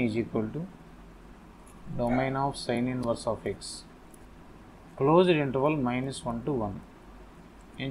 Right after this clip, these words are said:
చేత, sin x యొక్క range ఇదేగా, కాబట్టి దాని యొక్క range దీని యొక్క డొమైన్ అవుతుంది.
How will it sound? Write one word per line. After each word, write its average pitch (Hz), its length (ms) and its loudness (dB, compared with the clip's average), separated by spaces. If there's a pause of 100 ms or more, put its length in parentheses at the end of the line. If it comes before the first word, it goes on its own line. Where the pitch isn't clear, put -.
చేత, 156 160 2 (160)
sin 151 180 6 (120)
x - 160 -2
యొక్క 156 200 2
range 156 280 4
ఇదేగా, 156 280 0 (840)
కాబట్టి 147 400 6 (120)
దాని 143 280 2
యొక్క 143 160 2 (120)
range 180 360 6
దీని 147 200 2
యొక్క 131 200 0
డొమైన్ 117 340 0
అవుతుంది. 95 260 -8